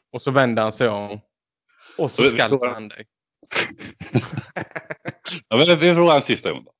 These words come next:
Speaker 2: Så ser vi, så ser vi vad som händer. Nu står jag här i kön.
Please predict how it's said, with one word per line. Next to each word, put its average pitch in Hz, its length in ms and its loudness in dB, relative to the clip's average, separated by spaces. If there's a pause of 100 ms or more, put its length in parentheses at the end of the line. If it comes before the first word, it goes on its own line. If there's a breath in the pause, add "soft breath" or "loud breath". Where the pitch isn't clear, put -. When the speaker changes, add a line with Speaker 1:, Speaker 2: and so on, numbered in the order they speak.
(280)
Speaker 2:
Så - 140 -16
ser 78 180 -6
vi, 67 160 -10 (380)
så 98 80 -6
ser 87 160 -2
vi 76 80 -2
vad 67 140 -2
som - 140 -20
händer. - 240 -20 (720)
Nu 104 140 -6
står 87 200 -2
jag 73 80 0
här 71 80 -2
i 69 40 -6
kön. 101 300 -6